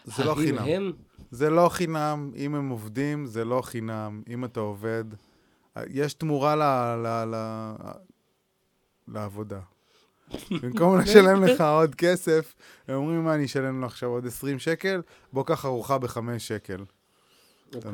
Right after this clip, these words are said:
Speaker 1: מבין?
Speaker 2: כן.
Speaker 1: זה כמו שה-, אני לא, אני לא יודע אם אתה מכיר את זה, פעם היו מוכרים של קיוסק, שבמקום להחזיר לך עודף, הוא אומר, "בוא, בוא, קח, קח מסטיק", דוחף לך עוד דברים. אני אומר, "לא, אין לי
Speaker 2: מה?
Speaker 1: עודף.
Speaker 2: לא.
Speaker 1: אין לי עודף", היה מוכרים של קיוסק. אני יותר, אני יותר גדול ממך.
Speaker 2: נכון.
Speaker 1: אנשים לא יודעים את זה.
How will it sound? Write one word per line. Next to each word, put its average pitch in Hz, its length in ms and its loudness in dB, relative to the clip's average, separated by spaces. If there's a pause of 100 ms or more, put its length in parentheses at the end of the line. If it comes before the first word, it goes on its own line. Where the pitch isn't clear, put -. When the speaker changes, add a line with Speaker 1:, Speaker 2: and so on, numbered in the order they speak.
Speaker 1:
מבין? 160 240 -4 (160)
Speaker 2:
כן. 117 160 -10
Speaker 1:
זה 113 100 -6
כמו 147 200 -4
שה-, 120 580 -2
אני 110 100 -6
לא, 139 140 -2
אני 113 100 -6
לא 127 60 -2
יודע 147 120 0
אם 143 60 -2
אתה 135 140 -8
מכיר 123 260 -6
את 127 40 -4
זה, 113 80 -10
פעם 127 180 -6
היו 127 140 -6
מוכרים 127 300 -10
של 123 140 -10
קיוסק, 139 360 -6
שבמקום 113 320 -6
להחזיר 131 240 -4
לך - 120 -6
עודף, 139 300 -2
הוא 135 60 -4
אומר, 135 100 -4
"בוא, 139 180 -2
בוא, 135 160 -2
קח, 123 180 -8
קח 117 240 -8
מסטיק", 113 340 -10
דוחף 104 260 -12
לך - 60 -8
עוד 113 220 -4
דברים. 110 340 -8 (640)
אני 135 80 -2
אומר, 143 200 -2
"לא, 160 180 2
אין 165 100 2
לי 170 80 2
Speaker 2:
מה? 170 60 6
Speaker 1:
עודף. 156 300 0
Speaker 2:
לא. 170 360 -6
Speaker 1:
אין 185 120 2
לי 196 120 6
עודף", 170 260 6
היה 165 140 0
מוכרים 208 360 0
של 269 140 -4
קיוסק. - 520 -6 (460)
אני 175 120 6
יותר, 180 180 4 (180)
אני 160 120 0
יותר 196 200 2
גדול 170 260 0
ממך. 120 260 -8 (320)
Speaker 2:
נכון. 120 360 -4 (580)
Speaker 1:
אנשים 135 360 -6
לא 143 60 0
יודעים 123 320 0
את 98 80 -10
זה. 98 100 -12